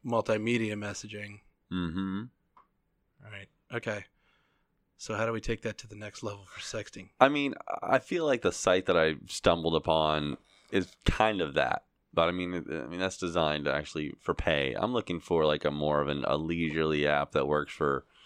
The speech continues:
Speaker 2: you know, the people who are s-,
Speaker 1: If
Speaker 2: really into that.
Speaker 1: Okay, so if you
Speaker 2: <laughs>
Speaker 1: want options on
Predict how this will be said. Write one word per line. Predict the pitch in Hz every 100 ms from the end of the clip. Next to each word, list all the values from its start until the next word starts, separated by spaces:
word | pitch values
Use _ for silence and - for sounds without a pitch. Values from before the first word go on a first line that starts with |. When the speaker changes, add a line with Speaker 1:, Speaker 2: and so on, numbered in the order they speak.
| - - - - - - _ - _ _
Speaker 2:
you | 82 76
know, | 67 67 - - -
the | -
people | - 87 - 78
who | 73
are | 69 67 65 _ _ _ _ -
s-, |
Speaker 1:
If | 160 135 - _ _ -
Speaker 2:
really | 76 76 71 69
into | 67 64
that. | -
Speaker 1:
Okay, | 190 - 135
so | 151 151 139
if | 156
you | 185
Speaker 2:
<laughs> |
Speaker 1:
want | 208 208
options | 135 147 - 139 127 - _ _ -
on | 127 123 120 117